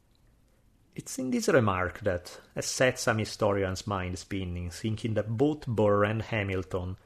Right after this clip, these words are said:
were losing in politics, you know, their political careers for both of them was declining,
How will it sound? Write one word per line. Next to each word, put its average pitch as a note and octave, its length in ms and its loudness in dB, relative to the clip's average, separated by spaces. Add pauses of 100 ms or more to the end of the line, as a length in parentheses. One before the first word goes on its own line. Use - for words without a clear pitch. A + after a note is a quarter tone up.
(480)
were A2+ 220 4
losing D3+ 720 2 (220)
in A2+ 160 0
politics, F#2 560 0
you G#2+ 60 -4
know, G2 60 -2
their G#2 180 -2
political A#2+ 520 4
careers F#2 400 -2
for G#2+ 160 -2
both G#2 300 2
of G2 120 -2
them F2 200 -4
was F2+ 120 -6
declining, F2+ 640 -6